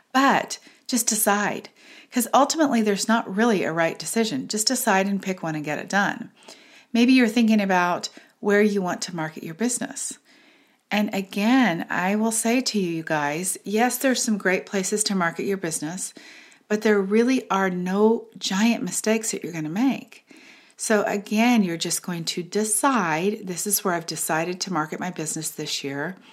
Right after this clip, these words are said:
And then when you start thinking you're gonna do it a different way because you saw somebody else was doing it different, remind yourself you've already decided.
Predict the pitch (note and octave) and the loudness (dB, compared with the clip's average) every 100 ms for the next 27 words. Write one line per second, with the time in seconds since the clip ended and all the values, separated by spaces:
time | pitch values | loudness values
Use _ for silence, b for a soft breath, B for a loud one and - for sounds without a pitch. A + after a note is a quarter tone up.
0 | b b _ E3 E3+ F3 G#3+ A#3 F3+ G3+ | b b _ -8 -4 0 2 4 2 2
1 | G#3+ B B B _ F3+ F#3+ G3+ G#3+ A3+ | 0 B B B _ -2 2 4 4 4
2 | A#3+ A#3+ A3+ A#3 A3+ G#3+ G#3 G3 G3 G3+ | 2 2 2 0 2 2 2 0 2 2
3 | G3+ G3 A#3 A#3+ - E3 E3+ F#3 F3+ F#3 | 2 2 2 2 0 -2 -2 -4 -6 -4
4 | - - F#3 G#3 G#3+ G#3+ G3 F#3+ A#3+ C#4+ | -2 2 6 6 4 2 4 6 4 2
5 | G3 D#3+ D#3 D3+ C#3+ - C#3+ D3+ D#3+ F#3+ | 0 0 0 0 -2 -4 -8 -6 -6 -8
6 | B B B B F#3 G3 F3+ F3+ G3 G#3+ | B B B B -4 -2 0 0 2 0
7 | - E3+ D#3+ - F#3 E3+ - - D3+ D3 | 0 -2 -2 -8 -8 -8 -10 -10 -8 -8
8 | D3 D3 C#3+ - - D#3 G#3+ G3+ - - | -10 -10 -8 -6 -6 -4 -4 -6 -8 -16